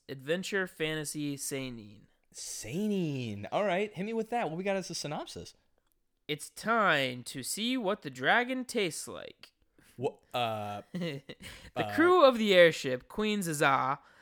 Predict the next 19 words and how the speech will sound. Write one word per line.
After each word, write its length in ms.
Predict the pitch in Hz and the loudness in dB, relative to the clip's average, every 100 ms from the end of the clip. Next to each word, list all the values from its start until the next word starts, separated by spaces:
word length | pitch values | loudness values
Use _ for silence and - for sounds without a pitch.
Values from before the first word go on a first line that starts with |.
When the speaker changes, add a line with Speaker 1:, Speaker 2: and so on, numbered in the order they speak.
| - - | -20 4
Speaker 1:
makes 340 | 147 160 160 - | 8 8 6 2
their 260 | 143 170 | 6 6
living 360 | 170 139 127 120 | 6 2 2 -2
hunting 300 | 127 143 156 | -2 -2 0
dragons. 800 | 143 139 135 123 117 120 - - _ _ _ | 4 6 6 4 -6 -10 -14 -16 _ _ _
Succeed, 640 | - 151 - 202 233 170 | -6 -4 -2 0 0 0
and 120 | 143 139 | -2 -4
the 60 | |
reward 440 | 131 143 180 247 214 | -2 0 6 6 6
is 120 | 143 | 2
riches 380 | 170 285 359 262 | 2 2 2 -2
and 100 | 151 | 0
all 200 | 170 269 | 4 4
the 120 | 269 | 4
meat 300 | 240 226 233 | 2 -2 -2
they 140 | 175 190 | -4 -4
can 200 | 208 170 | -4 -4
eat. 380 | 127 - - _ | -4 -8 -18 _
Speaker 2:
Ooh. 60 | - | -16